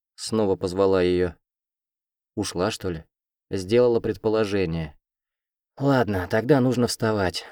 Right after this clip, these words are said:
Что-то есть захотелось». Начала медленно подниматься, при этом нехотя разлепляя глаза. И замерла от неожиданности.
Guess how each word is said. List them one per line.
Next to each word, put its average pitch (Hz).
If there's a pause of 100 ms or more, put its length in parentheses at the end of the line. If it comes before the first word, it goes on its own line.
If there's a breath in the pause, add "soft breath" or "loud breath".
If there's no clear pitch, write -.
(180)
Что-то -
есть 101
захотелось». 87 (600)
Начала 143
медленно 123
подниматься, 110
при 107
этом 101
нехотя 110
разлепляя 92
глаза. 85 (480)
И 120
замерла 101
от 92
неожиданности. 87